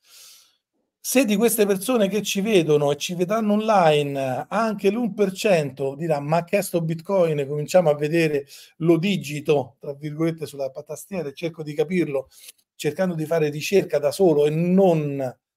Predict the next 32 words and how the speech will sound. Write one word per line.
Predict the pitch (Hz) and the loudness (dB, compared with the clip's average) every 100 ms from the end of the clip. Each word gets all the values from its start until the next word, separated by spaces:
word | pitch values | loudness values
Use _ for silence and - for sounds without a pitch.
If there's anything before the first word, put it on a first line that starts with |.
| _ _ | _ _
dal | - 139 | -2 0
mainstream, | 156 233 262 - 123 120 151 151 - | 2 0 -2 -8 -10 -8 -10 -10 -12
abbiamo | - 139 175 | -8 -2 -2
vinto | 151 113 113 - 135 135 | -2 -8 -12 -8 -6 -6
e | 113 | -8
per | - 131 | -12 -12
me, | 127 127 131 | -10 -10 -10
eh, | 113 113 110 | -12 -16 -14
la | 110 | -14
cosa | 117 104 117 | -12 -12 -14
è | |
fatta. | - - _ _ _ _ - - _ - | -18 -20 _ _ _ _ -20 -20 _ -6
Il | 180 180 | -4 0
tutto | 220 180 | 2 4
durerà | 156 147 147 135 | 4 2 4 4
tre | - 160 | 4 0
minuti, | 147 160 143 117 151 190 | 2 0 -2 -2 -2 -2
niente | 120 117 117 127 135 143 117 123 | -2 -6 -8 -8 -6 -6 -8 -12
di | 123 | -10
strano, | - 147 110 135 196 | -6 -4 -2 -2 -2
finita | 196 139 135 | -4 -6 0
la | 135 | 2
musica | 143 160 127 120 113 | 2 2 0 -4 -6
ce | - 139 | -6 -6
ne | |
andiamo, | 143 151 117 131 | 0 2 2 -2
richiudiamo | 147 - 127 135 127 | -6 -10 -6 -6 -6
il | 135 165 | -12 -10
coso, | 147 117 107 | -6 -6 -8
ce | 123 | -10
ne | 135 | -6
andiamo | 151 95 120 170 | -6 -8 -10 -12